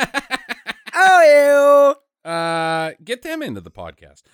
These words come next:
Speaker 2: I love the movies. It's like listening to me and my, me buddies talking about films until one gets offended 'cause they love Stallone, and you tell him Rocky Five is shite.
Speaker 1: <gasps>
Speaker 2: Just said, uh, just said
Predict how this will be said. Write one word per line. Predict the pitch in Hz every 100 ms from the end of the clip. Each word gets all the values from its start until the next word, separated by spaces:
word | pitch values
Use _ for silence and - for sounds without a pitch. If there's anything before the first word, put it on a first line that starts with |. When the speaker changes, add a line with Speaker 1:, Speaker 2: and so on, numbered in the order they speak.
| _ _
Speaker 2:
I | 226
love | 254 247 320
the | 277
movies. | 262 226 208 208 202 -
It's | 185 180
like | 185 180
listening | 214 214 185
to | 190
me | 190
and | 185
my, | 175 175
me | 151 160
buddies | 143 156 156 151 147 -
talking | 151 156 - 156
about | 143 139 131
films | _ 196 190 185 180 -
until | 156 151 - 160 160
one | 143 170 175 170
gets | 160 -
offended | - 180 175 156
'cause | - 156
they | 151 147
love | 143 135
Stallone, | - 160 185 190 190 185 _ _
and | 139 151
you | 131
tell | - 135 135
him | 131 127 110
Rocky | 98 104 110
Five | - 98 92
is | 90
shite. | - - 208 156 - -
Speaker 1:
<gasps> | - 330 427 359 320 285 247 190 _ _ _ _ _
Speaker 2:
Just | 233 294 -
said, | 269 262 262 - _
uh, | 170 165 _ 160 _
just | 214 262
said | 208 175 170